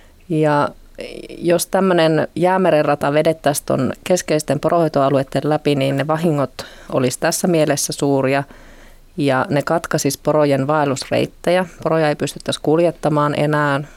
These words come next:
niitä reittejä, mitä ne on tottuneet kulkemaan. Ja se voi kuulostaa helpolta, että viedään jotain muuta kautta, mutta poron kanssa se ei vaan mene niin. Ja sitten ehkä se kaikista suurin pelko on siinä, että mitä varten,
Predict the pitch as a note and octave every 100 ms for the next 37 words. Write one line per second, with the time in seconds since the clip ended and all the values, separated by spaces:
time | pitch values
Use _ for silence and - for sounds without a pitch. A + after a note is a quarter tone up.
0 | - - D3 C#3+ C#3+ C#3+ - C#3+ C#3 C3
1 | B2+ C3+ - C#3 C3+ C#3 - C3 A#2+ -
2 | - E3 D#3 D3+ C3+ C3 C3 C#3+ C3+ C3
3 | C#3 C3 - A#2+ C#3 F3 F3 C#3 C#3+ C#3
4 | C#3+ C#3 C3 C3 C3 C3 E3 E3 C#3+ C3+
5 | B2+ - B2 B2+ C#3 - C#3 C3 B2+ B2+
6 | - C#3+ - - - C3+ C3+ - - C#3+
7 | C3+ D#3 - C3+ C3+ D3 C#3+ - D3+ F#3+
8 | F#3+ - - - - - - - - -
9 | - - - F#3 D#3+ - - - - F#3+
10 | - E3 - F#3+ A3 A#3 A#3 G3 - E3
11 | D#3+ D#3 C#3 D#3 D3 - C#3 C#3 D3+ C#3+
12 | C#3 D#3+ D3+ D3+ C#3+ C#3+ C#3+ - A2